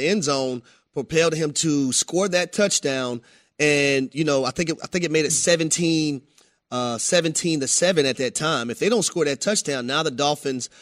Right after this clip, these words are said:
they have the ball backed up, but it's still a ten seven ball game, and that's anybody's game at that point. So I, I just thought last night that this team found a way to win,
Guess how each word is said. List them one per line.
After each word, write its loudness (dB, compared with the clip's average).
they -2
have 0
the -2
ball 2
backed 0
up, 2
but -6
it's -4
still -2
a -6
ten -2
seven -2
ball 0
game, -12
and -8
that's -4
anybody's -4
game -2
at -10
that -16
point. -4
So -4
I, 0
I 2
just -2
thought 2
last 2
night 2
that 0
this 4
team 4
found 4
a 6
way 4
to -2
win, -4